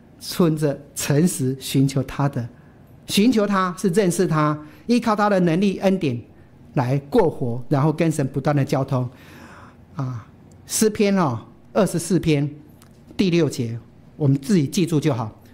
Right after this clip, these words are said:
啊，我因为在整理这一段哦，后来找到一个经节，诗篇二十四篇六节，这些人是寻求耶和华的族类，我们是寻求神的一群属灵的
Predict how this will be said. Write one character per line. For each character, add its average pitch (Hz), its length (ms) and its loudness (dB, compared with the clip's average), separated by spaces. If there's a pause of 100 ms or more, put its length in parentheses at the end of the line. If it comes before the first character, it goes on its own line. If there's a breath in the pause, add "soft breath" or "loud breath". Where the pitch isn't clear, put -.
(340 loud breath)
啊， 120 140 -6
我 190 240 -2 (400)
因 175 120 2
为 170 60 2
在 170 120 0
整 170 180 0
理 151 120 2
这 170 140 -2
一 151 100 2
段 147 260 0
哦， 127 180 -4
后 156 100 2
来 127 100 0
找 127 160 -2
到 139 120 2
一 147 240 -4
个 147 120 -2
经 143 260 0
节， 120 220 -8 (800 loud breath)
诗 - 240 -2
篇 170 220 0
二 165 80 -2
十 147 120 -4
四 143 220 0
篇 139 240 0
六 147 140 4
节， 113 180 -8 (380 loud breath)
这 320 200 2
些 311 200 2
人 214 160 2
是 247 100 2
寻 240 480 2
求 180 500 0 (280)
耶 247 200 0
和 240 60 2
华 175 140 0
的 165 100 0
族 160 240 0
类， 151 180 0 (460 loud breath)
我 185 160 4
们 196 100 4
是 214 240 2
寻 196 380 0
求 175 220 0
神 175 340 2
的 151 240 0 (560 loud breath)
一 294 100 0
群 160 480 0 (140)
属 160 340 0
灵 139 200 4
的 151 260 -2